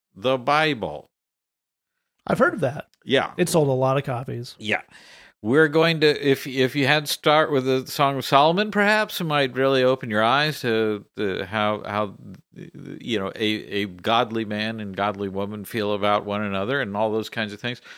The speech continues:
Speaker 1: Uh, but we're going to, uh, we're gonna try and strip away everything that, that had to do with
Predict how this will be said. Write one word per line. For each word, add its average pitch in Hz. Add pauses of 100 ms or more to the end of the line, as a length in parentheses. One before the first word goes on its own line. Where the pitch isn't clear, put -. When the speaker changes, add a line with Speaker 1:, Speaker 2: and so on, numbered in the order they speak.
(720)
Speaker 1:
Uh, 131
but 139
we're 160
going 196
to, 143
uh, 123 (220)
we're 143
gonna 156
try 180
and 160
strip -
away 131
everything 110 (120)
that, 104 (320)
that 104
had 120
to 113
do 92
with 95